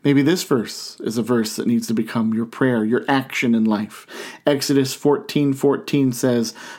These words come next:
"The Lord will fight for you. You need only to be still." So as we close this time, I want to invite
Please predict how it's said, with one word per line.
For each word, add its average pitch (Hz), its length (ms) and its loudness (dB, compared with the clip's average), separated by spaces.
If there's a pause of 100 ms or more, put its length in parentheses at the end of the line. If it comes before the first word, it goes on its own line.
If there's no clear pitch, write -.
"The 135 80 4
Lord 147 320 4
will 165 100 2
fight 151 260 2
for 160 300 2
you. 110 300 -2 (720)
You 135 180 4
need 135 160 4
only 135 340 2
to 131 80 -2
be 127 120 -2
still." 120 500 -2 (1900)
So 156 140 0
as 139 100 2
we 147 80 2
close 139 320 2
this 165 160 -4
time, 117 320 2
I 120 60 0
want 127 120 2
to 127 120 2
invite 131 380 0